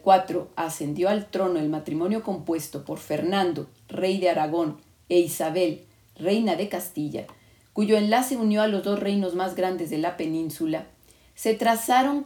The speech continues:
estos reyes como objetivo político fortalecer a la monarquía para realmente detentar el control en sus reinos por encima del poder de la nobleza y de la burguesía de las ciudades.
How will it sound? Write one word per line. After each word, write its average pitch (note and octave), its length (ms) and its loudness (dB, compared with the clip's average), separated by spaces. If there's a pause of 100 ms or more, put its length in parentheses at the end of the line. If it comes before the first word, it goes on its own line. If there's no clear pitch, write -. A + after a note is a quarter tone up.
estos A3+ 460 -4 (160)
reyes F3+ 540 -2
como D3 200 -4
objetivo G#3 560 -4
político G#3 760 -2 (280)
fortalecer G#3+ 960 4
a C#4 60 0
la B3 120 4
monarquía F3+ 680 -2
para E3+ 220 0
realmente B3 680 0
detentar D#3+ 540 -2
el F3 140 -6
control D3 460 -4
en E3+ 80 -2
sus F#3 200 -8
reinos F3 480 -2 (340)
por A3+ 160 4
encima F#3+ 420 0
del F#3+ 200 -2
poder D#3+ 320 0
de D#3+ 80 -2
la E3 120 0
nobleza E3 460 -2
y D#3+ 40 0
de D#3+ 100 -4
la D#3+ 120 -4
burguesía D#3+ 540 -4
de C#3+ 120 -6
las D#3 140 -8
ciudades. A#3 600 -2